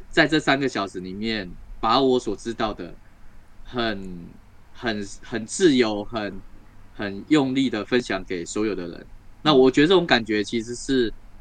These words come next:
蛮不错的。我刚才有去查哦，其实我们没有一个人是真正的外向或内向，有一种叫做兼容。兼容，就是每个人都是，就是有，有 cover 的，只是说，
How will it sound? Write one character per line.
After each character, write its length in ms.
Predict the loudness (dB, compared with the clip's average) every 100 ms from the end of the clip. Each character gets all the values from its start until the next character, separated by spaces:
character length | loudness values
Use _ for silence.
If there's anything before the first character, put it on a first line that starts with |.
| -20 -20 -8
蛮 180 | -4 -4
不 120 | -6
错 240 | -4 -4
的。 140 | -2 -6 -8 -18 -20 -4 2
我 60 |
刚 180 | 4 4
才 160 | 6 6
有 100 | 8
去 160 | 6
查 320 | 6 2 0 0
哦， 180 | -2 -4 -16 -20 -20
其 80 | -6
实 60 | 2
我 140 | 4
们 100 | 4
没 120 | 2
有 100 | 2
一 80 | 2
个 160 | 0 -6
人 100 | -8
是 40 | -10 -12
真 140 | -10 -10
正 100 | -8
的 80 | -4
外 160 | -2 -4
向 80 | -8 -18
或 80 | -14 -12
内 80 | -12
向， 100 | -14 -20 -2
有 80 | 2
一 40 | 2
种 180 | 0 -18 -20 -18
叫 80 | -16 -6
做 160 | -6 -6 -12
兼 80 | -12 -10
容。 200 | -12 -12 -16 -18 -18 -18 -16 -18 -18 -18 -20 -20 -10
兼 120 | -6
容， 120 | -6 -8 -12 -14 -20 -20 -20 -20 -20
就 60 | -6 -4
是 100 | -4 -6 -10 -10 -16
每 60 | -6
个 20 | -4
人 60 |
都 140 | 0 -2
是， 400 | 0 2 2 0 -12 -20 -20 -18 -20 -20 -20 -2
就 100 | -2
是 180 | 4 4
有， 220 | 4 0
有 120 | -4
cover 360 | -4 -2 0 0
的， 100 | -4
只 160 | -2 -2
是 80 |
说， 240 | 4 2